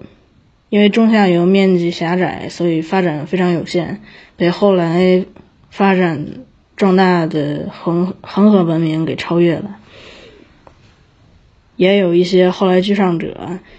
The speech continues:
比方说北美洲，北美洲，北美洲西边是太平洋，东边是大西洋，同时被两个大洋的季风影响，降水量非常的大，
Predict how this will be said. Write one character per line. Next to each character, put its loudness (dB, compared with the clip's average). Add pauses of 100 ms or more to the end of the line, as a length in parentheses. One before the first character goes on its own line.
(100)
比 -2
方 4
说 2
北 0
美 2
洲， -8 (760)
北 0
美 4
洲， 2 (840)
北 0
美 4
洲 0 (100)
西 -2
边 2
是 -2
太 -4
平 -6
洋， -6
东 0
边 0
是 -6
大 -4
西 -4
洋， -2 (1080)
同 2
时 2
被 2
两 -2
个 -4
大 2
洋 -2
的 0
季 -4
风 -2 (1700)
影 4
响， 0
降 2
水 0
量 2
非 2
常 2
的 2
大， -2